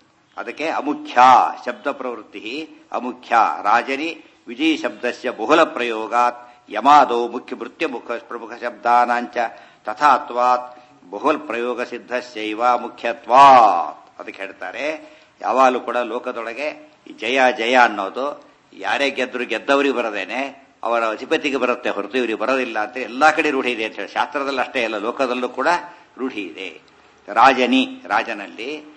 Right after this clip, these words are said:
ವಿಜಯಿ ಶಬ್ದಸ್ಯ, ಅಸೌ ರಾಜ ವಿಜಯಿ ಅಂತಕ್ಕಂಥ ಒಂದು ಪ್ರಯೋಗ ಬಹುಲ ಪ್ರಯೋಗಾತ್, ಇವತ್ತು ಎಲ್ಲ ಕಡೆ ಉಪಯೋಗಿಸ್ತಕ್ಕಂಥ ರೀತಿ ಅದು. ಯಮಾದವ್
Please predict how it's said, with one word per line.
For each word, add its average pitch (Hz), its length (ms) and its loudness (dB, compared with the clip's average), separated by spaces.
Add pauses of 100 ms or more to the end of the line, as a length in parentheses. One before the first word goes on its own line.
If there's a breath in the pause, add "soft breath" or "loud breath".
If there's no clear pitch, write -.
(280)
ವಿಜಯಿ 160 320 4
ಶಬ್ದಸ್ಯ, 120 680 2 (220)
ಅಸೌ 135 300 -2
ರಾಜ 123 280 4 (120)
ವಿಜಯಿ 117 640 -4
ಅಂತಕ್ಕಂಥ 117 460 -8
ಒಂದು 107 240 -8
ಪ್ರಯೋಗ 92 400 -8 (640 loud breath)
ಬಹುಲ 147 280 4
ಪ್ರಯೋಗಾತ್, 156 800 2 (480)
ಇವತ್ತು 151 380 -4
ಎಲ್ಲ 143 360 0
ಕಡೆ 160 180 0
ಉಪಯೋಗಿಸ್ತಕ್ಕಂಥ 135 680 -4
ರೀತಿ 120 400 -2
ಅದು. - 500 -20
ಯಮಾದವ್ 135 720 0